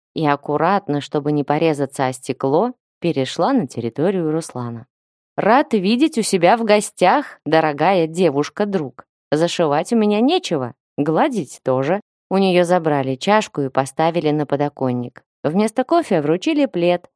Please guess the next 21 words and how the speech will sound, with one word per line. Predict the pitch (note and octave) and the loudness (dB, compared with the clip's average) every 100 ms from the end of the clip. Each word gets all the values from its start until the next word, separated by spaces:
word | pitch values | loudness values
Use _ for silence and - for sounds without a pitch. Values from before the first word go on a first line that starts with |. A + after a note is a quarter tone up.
| - | -8
в | |
который | - D3+ D#3+ D3+ | -4 -2 0 0
девушка | C3+ D#3 G#3 F3 - B2+ | 0 0 0 -2 -4 -6
с | C3 C#3+ | -4 -2
радостью | C#3+ G3+ E3+ E3 - D#3 | 0 2 0 -2 -4 -4
завернулась. | D3 D3 D3 C#3+ C#3 B2+ B2+ - - _ _ - | -2 -2 -2 0 -2 -2 -6 -12 -20 _ _ -4
Было | F#3 G3+ | 0 0
тепло. | G3+ A3 - B2 A2+ - _ _ _ | 0 -4 -8 -10 -12 -14 _ _ _
«Кстати, | - - F3 F3 | -6 0 0 2
мы | E3+ F3 | 0 2
не | F3 | 2
обсудили | E3+ - F#3+ F#3+ A#3 | 0 -4 -4 0 0
одну | D#3+ D3+ F#3 F#3 | 0 0 0 0
важную | E3+ E3+ G3 G3+ | 0 2 2 2
вещь». | F3 B2 - - _ _ | 2 0 -4 -12 _ _
Хитрый | - D3 B2+ B2 | -8 -6 -4 -6
прищур | B2 A2+ - E3+ A#3+ - _ - | -6 -8 -4 0 0 -2 _ -6
безумно | D#3+ G3 E3 C4+ C#4 A#3+ A3+ | 0 0 2 4 4 2 0
притягательных | A#3+ B3+ - A3 D#3+ F#3 F#3 - D3+ D#3 D#3 | -2 -4 -2 -4 0 0 0 0 0 0 -2
серых | - G3+ G#3 F#3 D#3 | -2 0 2 0 -2
глаз | C3+ D3+ E3 A#3 A3 - | -2 0 2 2 -2 -12